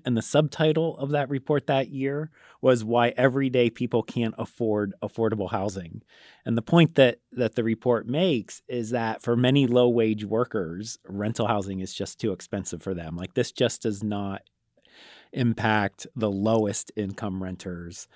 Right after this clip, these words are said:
um, or elderly or people with disabilities, which, of course, you know, affordable housing is a significant, uh, challenge for them, but it also impacts many other workers as well.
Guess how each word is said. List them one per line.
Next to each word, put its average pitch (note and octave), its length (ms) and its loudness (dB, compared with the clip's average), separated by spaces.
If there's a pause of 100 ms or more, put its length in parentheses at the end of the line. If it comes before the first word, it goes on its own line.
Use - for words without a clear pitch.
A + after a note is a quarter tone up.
(200)
um, F2 420 -8
or F2+ 340 -4
elderly F#2 720 -4 (160)
or G2 160 -6
people F#2+ 300 -10
with G2+ 160 -8
disabilities, F#2+ 680 -4
which, F#2+ 180 -4
of - 80 -18
course, F2+ 340 -6
you G2+ 80 -6
know, F#2 160 -4
affordable F2+ 400 -6
housing F#2 320 -4
is F2 140 -6
a E2 40 -14
significant, F#2 800 -6 (320)
uh, G#2 80 -6
challenge G2+ 400 -4
for C#3+ 140 6
them, G3 240 10
but B2+ 100 8
it C3 80 4
also D3 300 6
impacts A#2+ 360 2
many G2+ 220 0
other F#2 280 -6
workers E2+ 720 -10 (140)
as E2+ 160 -14
well. D#2 340 -14